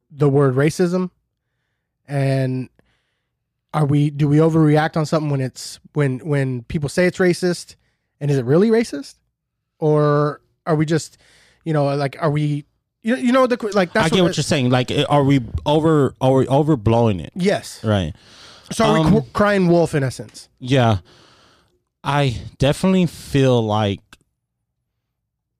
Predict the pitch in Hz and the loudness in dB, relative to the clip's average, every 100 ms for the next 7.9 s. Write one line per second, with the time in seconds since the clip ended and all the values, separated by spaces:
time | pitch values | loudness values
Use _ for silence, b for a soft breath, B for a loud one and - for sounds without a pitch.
0 | 104 117 101 110 120 113 98 110 104 95 | -6 -4 -2 0 0 -2 -2 -2 -2 -2
1 | 104 - 117 113 110 b b b _ - | -4 -4 -6 -4 -6 b b b _ -10
2 | 104 104 104 - - - - 117 - 117 | -4 -2 -2 -6 -18 -12 -6 -6 -4 -6
3 | 104 95 110 92 92 - _ _ _ - | -4 -6 -4 -4 -4 -10 _ _ _ -8
4 | 90 - - - - - _ _ - B | -6 -6 -12 -10 -10 -12 _ _ -20 B
5 | B B B - 135 147 - 165 135 131 | B B B -2 2 2 2 2 2 0
6 | - 123 123 127 117 104 - 120 101 - | 0 -2 0 2 0 -2 0 0 0 -2
7 | 107 98 - - 120 117 120 120 | -2 -2 -6 -2 0 0 0 -2